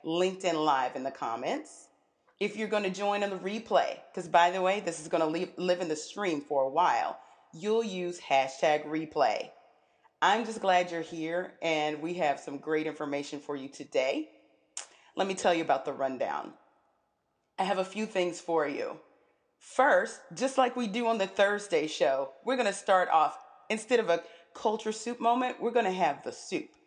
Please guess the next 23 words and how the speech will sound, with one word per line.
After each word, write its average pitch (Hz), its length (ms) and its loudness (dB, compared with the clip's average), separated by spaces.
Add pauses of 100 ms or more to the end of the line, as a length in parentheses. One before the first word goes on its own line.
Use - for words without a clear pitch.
(340)
And 180 160 4
the 180 60 0
soup 285 380 -2
is 220 140 -2
going 196 300 0
to, 170 500 -4 (340)
um, 135 440 -6 (240)
refer 240 480 2
to 220 320 -6
news 226 320 -2
that 226 260 2
I 277 220 4
find 202 400 2
on 202 220 2
LinkedIn 202 480 -4
that's 151 160 -8
popular, 190 720 2
that 156 380 0
my 180 220 2
community's 185 600 -6
been 185 160 -6
talking 180 400 -2
about 180 320 2